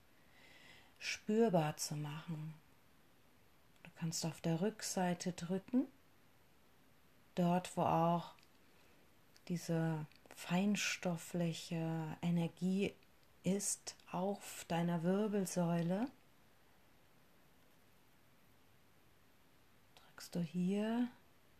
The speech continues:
das Kreuzbein und nimm doch mal die rechte Hand, um auch an der Vorderseite mal zu drücken. An der Vorderseite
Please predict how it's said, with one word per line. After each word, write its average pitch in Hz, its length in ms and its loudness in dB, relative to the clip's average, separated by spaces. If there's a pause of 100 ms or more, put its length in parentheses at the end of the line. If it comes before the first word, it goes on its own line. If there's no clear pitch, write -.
(440)
das - 220 -14
Kreuzbein 202 1160 -6 (1400)
und 254 120 6
nimm 311 160 8
doch 294 160 2
mal 277 120 8
die 262 80 6
rechte 247 440 0
Hand, 214 180 -2
um 208 120 0
auch 202 160 -4
an 208 100 0
der 202 120 0
Vorderseite 208 1080 2
mal 165 200 -8
zu - 160 -4
drücken. - 380 -6
An 170 100 2
der 170 160 4
Vorderseite 165 960 2